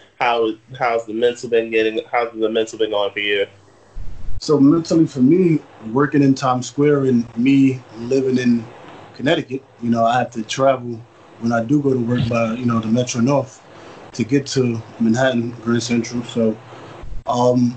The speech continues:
Speaker 2: in the morning, it's really quiet because for the past week, I should say, curfew, by the time I get there, curfew's been done for about a few hours now. So
Speaker 1: Mm-hmm.
Speaker 2: leaving was really the problem for me, um, this past week. And I just came back from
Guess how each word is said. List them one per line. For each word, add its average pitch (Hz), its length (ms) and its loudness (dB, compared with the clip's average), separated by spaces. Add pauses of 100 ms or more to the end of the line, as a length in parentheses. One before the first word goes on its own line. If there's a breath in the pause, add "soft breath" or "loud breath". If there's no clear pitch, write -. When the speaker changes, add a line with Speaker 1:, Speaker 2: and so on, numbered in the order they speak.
(120)
Speaker 2:
in 139 100 6
the 139 60 6
morning, 156 580 4
it's 135 320 -6
really 139 240 2
quiet 120 460 0
because 117 360 -6
for 117 100 -8
the 110 60 -6
past 131 360 0
week, 135 180 -2
I 113 60 -4
should 107 200 -8
say, 107 280 -6 (420 loud breath)
curfew, 139 400 -2
by 123 200 0
the 120 40 -2
time 135 220 -2
I 123 80 -4
get 127 180 -4
there, 113 140 -2
curfew's 123 380 -4
been 113 300 0 (300)
done 123 220 0
for 120 100 -6
about 113 280 0
a 110 40 -2
few 117 220 0
hours - 240 -4
now. - 220 -2
So 110 280 -2 (420 loud breath)
Speaker 1:
Mm-hmm. 127 140 2
Speaker 2:
leaving 151 460 2 (500 loud breath)
was 127 380 2 (160)
really 139 200 2
the 127 120 -2
problem 123 480 0
for 101 100 -20
me, 98 140 -18 (640)
um, 120 260 0
this 123 200 -4
past 123 380 -2
week. 135 240 0
And 120 340 2 (440 loud breath)
I 131 100 0
just 143 260 -4
came 147 220 2
back 135 240 0
from 120 380 0